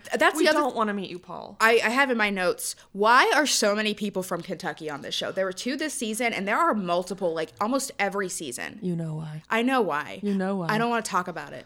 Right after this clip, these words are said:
Speaker 2: You've lived next to the border of Kentucky
Speaker 1: I worked
Speaker 2: your
Speaker 1: in
Speaker 2: whole
Speaker 1: Kentucky
Speaker 2: life.
Speaker 1: for, uh, two
Speaker 2: Yeah.
Speaker 1: years.
Speaker 2: You currently live
Speaker 1: Yeah.
Speaker 2: across the border from Kentucky.
Speaker 1: Again, I cannot escape
Speaker 2: <laughs>
Speaker 1: Kentucky no matter where I live.
Speaker 2: I didn't know how bad Kentucky was.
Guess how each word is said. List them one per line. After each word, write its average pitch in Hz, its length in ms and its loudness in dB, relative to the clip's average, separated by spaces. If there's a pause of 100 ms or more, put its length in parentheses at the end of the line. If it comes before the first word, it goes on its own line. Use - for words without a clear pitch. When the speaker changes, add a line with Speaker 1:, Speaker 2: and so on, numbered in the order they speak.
(140)
Speaker 2:
You've 190 220 -10
lived 180 260 -6
next 170 200 -8
to 180 120 -14
the 170 100 -10
border 165 360 -10
of 160 120 -14
Kentucky 165 320 -12
Speaker 1:
I 196 40 -6
worked 190 360 -2
Speaker 2:
your 180 100 -4
Speaker 1:
in 175 40 -8
Speaker 2:
whole 156 140 -6
Speaker 1:
Kentucky 156 480 -8
Speaker 2:
life. - 200 -14
Speaker 1:
for, - 360 -14
uh, - 40 -16 (180)
two - 120 -12
Speaker 2:
Yeah. 196 80 -12
Speaker 1:
years. - 460 -12 (100)
Speaker 2:
You 180 100 -14
currently 180 460 -18
live 160 420 -20 (760)
Speaker 1:
Yeah. 233 260 -4
Speaker 2:
across 165 320 -18
the 170 60 -20
border 156 300 -16
from 160 160 -20
Kentucky. 160 460 -20
Speaker 1:
Again, 196 460 0
I 160 100 -6
cannot 196 320 0
escape 202 440 4
Speaker 2:
<laughs> - 80 -8
Speaker 1:
Kentucky 226 460 4
no 208 140 2
matter 196 220 8
where 185 280 6
I 180 140 8
live. 180 440 2 (220)
Speaker 2:
I 262 120 -6
didn't 320 240 -4
know 247 180 -4
how 202 160 -10
bad 175 260 -12
Kentucky 160 400 -16
was. - 360 -18